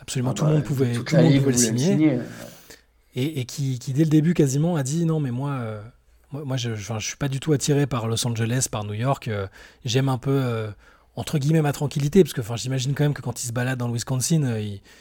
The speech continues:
Speaker 1: il est reconnu partout, hein, par la force des choses, mais je pense qu'il peut un peu plus se protéger. Il a, les, les opportunités sont différentes, ils vont pas lui demander d'aller, euh, euh, d'aller aux Oscars, d'aller aux matchs de toutes les autres franchises, euh, de, de Los Angeles.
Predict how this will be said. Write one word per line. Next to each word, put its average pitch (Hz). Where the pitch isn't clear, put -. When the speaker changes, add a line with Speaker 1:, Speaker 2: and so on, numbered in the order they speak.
Speaker 1:
il 117
est -
reconnu 120
partout, 151
hein, 123
par 107
la 107
force 110
des 123
choses, 175
mais 131
je -
pense 165
qu'il 139
peut 131
un 123
peu 147
plus 165
se -
protéger. 143
Il 120
a, 123
les, 139
les 139
opportunités 151
sont 147
différentes, 143
ils 110
vont 113
pas 135
lui 135
demander 131
d'aller, 120
euh, 104
euh, 104
d'aller 110
aux 117
Oscars, 143
d'aller 120
aux 120
matchs 120
de 113
toutes 127
les 123
autres 123
franchises, 127
euh, 110
de, 104
de 107
Los 110
Angeles. 123